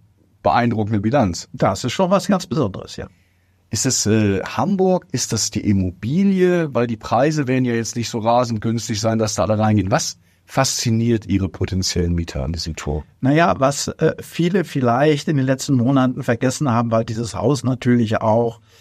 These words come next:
Speaker 2: äh, einen schlechten Ruf bekam und schlecht geredet wurde, das muss man schon sagen, das ist gar nicht so schlecht. Es ist herausragend, äh, geplant.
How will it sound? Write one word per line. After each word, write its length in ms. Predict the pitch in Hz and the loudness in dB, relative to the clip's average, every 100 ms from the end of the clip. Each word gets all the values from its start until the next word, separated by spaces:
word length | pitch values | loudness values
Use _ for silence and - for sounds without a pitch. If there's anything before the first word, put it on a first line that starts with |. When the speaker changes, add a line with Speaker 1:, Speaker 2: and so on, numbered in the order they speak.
| _ _ | _ _
Speaker 2:
äh, 240 | - 123 120 | -4 -2 0
einen 140 | 131 - | 0 0
schlechten 360 | 123 117 156 | 2 0 0
Ruf 280 | 131 143 - | 0 -2 -2
bekam 540 | - - 131 123 120 117 | -4 -2 2 4 4 2
und 140 | - | -2
schlecht 420 | - 104 - - | -4 -4 -4 -2
geredet 460 | 123 107 110 107 113 | 0 2 2 0 0
wurde, 220 | 123 117 | -2 -2
das 120 | 123 | -4
muss 160 | 113 - | -4 -4
man 80 | - | -2
schon 200 | 110 104 | -2 0
sagen, 320 | 98 107 101 | 0 2 0
das 80 | 92 | -2
ist 60 | - | 0
gar 140 | - | 0
nicht 140 | 127 - | 0 -4
so 140 | - | -8
schlecht. 440 | - 92 143 - - _ _ _ | -6 -4 -4 -8 -20 _ _ _
Es 120 | - | -4
ist 180 | 156 - | -4 0
herausragend, 1080 | 120 120 143 185 - 113 117 113 107 101 - | 0 2 2 0 -2 0 0 2 0 0 -6
äh, 220 | 135 101 | -2 -2
geplant. 600 | 104 - 107 131 85 | -4 -2 -2 -2 -4